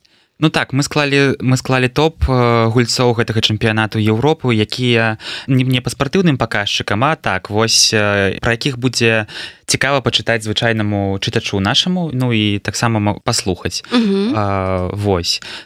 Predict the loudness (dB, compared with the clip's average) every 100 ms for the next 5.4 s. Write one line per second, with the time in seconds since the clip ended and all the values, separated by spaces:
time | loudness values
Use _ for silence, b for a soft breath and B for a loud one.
0 | _ -6 -4 0 0 0 0 0 2 2
1 | 2 0 -2 -2 -2 -2 -2 -4 -4 -4
2 | -4 -2 -2 -2 -4 -4 -2 -2 0 0
3 | 0 0 0 2 0 0 -2 -4 0 2
4 | 2 2 0 -2 -2 -2 -2 -2 -4 -2
5 | 2 2 0